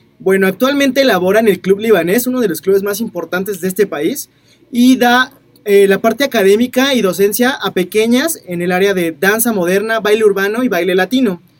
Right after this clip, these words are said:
También, eh, está como docente en la Residencia Millana, donde imparte una clase de baile con fuerza, mejor conocida como Dance Training.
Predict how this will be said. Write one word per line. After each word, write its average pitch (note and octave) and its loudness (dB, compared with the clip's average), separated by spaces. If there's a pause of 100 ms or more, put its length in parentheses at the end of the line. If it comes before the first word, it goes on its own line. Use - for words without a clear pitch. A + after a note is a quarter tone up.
(400)
También, A#3 2 (120)
eh, F3 0
está G3 -2
como F#3+ -2 (100)
docente A#3 0
en B3 0
la G#3+ 0
Residencia F#3 -2
Millana, A3 0
donde F#3 -2
imparte G#3+ -2
una B3+ 0
clase A3+ -2
de F#3+ 2
baile G#3+ 2
con B3 -2
fuerza, A#3+ -2 (500)
mejor F#3+ -2
conocida A#3 -2
como F#3 -2
Dance A3+ 0
Training. E3 -4